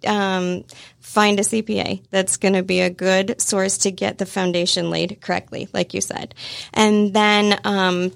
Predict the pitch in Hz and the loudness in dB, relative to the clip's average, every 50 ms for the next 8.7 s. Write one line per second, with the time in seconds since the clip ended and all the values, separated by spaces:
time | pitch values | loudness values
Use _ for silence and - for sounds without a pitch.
0 | - - - - 220 208 202 202 196 185 180 - - 202 196 196 196 - 202 196 | -2 0 0 2 2 2 2 0 0 -2 -6 -6 -2 -2 -2 -2 -2 0 0 0
1 | 190 185 185 180 180 - 190 196 196 196 185 185 - - 190 185 180 180 180 185 | 0 0 -2 -4 -2 -2 -2 -2 0 -2 -4 -4 -6 -4 -2 0 0 0 0 -2
2 | 208 - - - 196 190 - - 185 180 - 202 196 190 - - 185 185 185 - | -4 -6 -4 -2 -2 -2 0 0 -2 0 0 0 -2 0 0 0 0 0 0 0
3 | 175 170 170 - 175 165 - - 190 190 185 185 180 180 175 170 175 170 175 170 | -4 -4 -2 -2 -4 -2 -2 0 0 0 0 0 0 0 0 -2 -2 -2 -2 -2
4 | 170 - - 180 175 175 - - 185 - - - - 139 - - 202 - - - | -2 -2 -2 -4 -4 -4 -4 -2 -2 -2 -2 -2 -4 -4 -2 -2 -4 -6 -4 -2
5 | - 202 196 190 190 185 190 190 196 208 202 196 - - - 190 196 - - 190 | 0 2 2 2 2 2 2 2 4 4 2 0 -2 -2 0 0 0 0 -2 -4
6 | 180 180 - 196 190 196 202 202 196 185 196 196 196 202 196 - 196 185 175 170 | -2 2 2 2 4 4 2 2 2 2 4 4 4 2 0 0 2 2 2 2
7 | 165 165 170 170 170 92 - - - - - - - - - - - - - - | 0 -2 -4 -4 -4 -2 -2 -2 -4 -4 -6 -6 -4 -4 -4 -4 -4 -4 -6 -6
8 | - - - 208 202 - 220 226 233 220 208 214 202 | -8 0 0 0 2 4 4 4 4 4 2 0 0